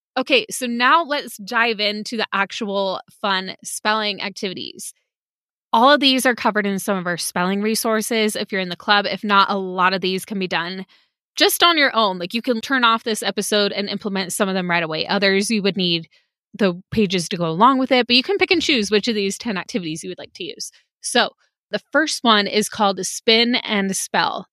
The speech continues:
And this is one where we have a graphic organizer for it. So the kids, they have, like, their pencil and a paperclip, and they can spin, and then it says different ways that they can write the word.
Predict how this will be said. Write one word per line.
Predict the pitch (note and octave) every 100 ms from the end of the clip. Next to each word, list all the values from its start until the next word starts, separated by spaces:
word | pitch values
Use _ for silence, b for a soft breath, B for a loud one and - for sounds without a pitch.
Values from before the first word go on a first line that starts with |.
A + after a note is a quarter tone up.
| -
And | A3+
this | C4
is | C4+ A#3
one | A#3 G#3
where | F#3+
we | G3+ F#3
have | E3 E3+ E3+ E3 -
a | F3 D#3+ D#3+
graphic | - D#3+ E3 G3
organizer | F3 F3 D#3+ F3
for | E3+ E3
it. | D3+ A2+
So | - G#3
the | F3+
kids, | E3+ F#3 F3+ F3+
they | G3 F#3+
have, | E3 F3+
like, | E3
their | E3 E3 D3 -
pencil | C4+ B3 - B3 A#3 A#3 A3+ b b _ -
and | G3 E3+ E3+ -
a | F3 E3 D#3 D#3 D3+ -
paperclip, | A#3+ B3 B3+ A#3+ - B B A3
and |
they | G#3+
can | G#3 F#3+
spin, | - - C4 A3+ F3+ G3 B B _
and | A3 G#3+
then | G#3
it | G#3 -
says | - G3 F#3
different | F3 A3 A#3 G#3
ways | G3+ F#3 F#3
that | - F3+
they | G3
can | - F3+
write | E3+ -
the | E3
word. | D#3+ A2 C#2+